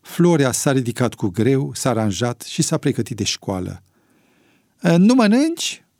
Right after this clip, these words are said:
„Nu, aș prefera să mănânc bine la prânz.”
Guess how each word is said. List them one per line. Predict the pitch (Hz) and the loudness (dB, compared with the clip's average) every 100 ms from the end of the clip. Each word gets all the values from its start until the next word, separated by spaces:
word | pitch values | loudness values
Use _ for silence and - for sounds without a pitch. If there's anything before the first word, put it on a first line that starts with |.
| _ | _
„Nu, | - 147 110 107 113 98 160 | -2 2 4 2 2 0 0
aș | 139 - | -2 0
prefera | - 143 113 110 | -2 -2 0 0
să | - | 0
mănânc | 110 107 101 | 0 0 0
bine | 95 101 | 0 -2
la | 98 95 | -2 -4
prânz.” | - 95 90 82 | -6 -8 -8 -10